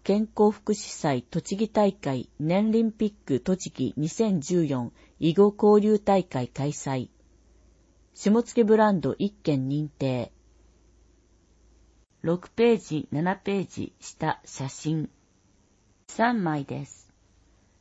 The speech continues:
一枚目、下野ブランドの認定を受けた方々と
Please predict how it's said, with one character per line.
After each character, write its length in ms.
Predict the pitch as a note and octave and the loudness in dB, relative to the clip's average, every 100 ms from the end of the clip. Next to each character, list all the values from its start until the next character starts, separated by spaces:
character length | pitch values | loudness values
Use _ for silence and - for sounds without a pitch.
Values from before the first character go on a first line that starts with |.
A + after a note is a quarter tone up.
| _ _ | _ _
一 260 | D#3 C#3+ F#3 | -12 -6 0
枚 260 | G3+ F#3 | 2 2
目、 280 | F3 E3 - - | 0 -2 -6 -14
下 340 | - F#3+ A3+ | -4 -2 -2
野 280 | - - A3 | -6 -4 -4
ブ 100 | G3+ | 0
ラ 160 | A3 A3 | 0 0
ン 80 | |
ド 100 | F3 | -2
の 100 | D#3+ | -4
認 280 | D#3+ E3+ F#3+ | -4 -2 -4
定 260 | - F3+ F#3 | -4 -4 -2
を 60 | |
受 160 | F3+ E3+ | -4 -6
け 60 | F3 | -10
た 100 | D#3 | -10
方 260 | D3 D#3+ | -8 -8
々 240 | D#3 D3 C3 | -8 -8 -10
と 300 | - - | -10 -14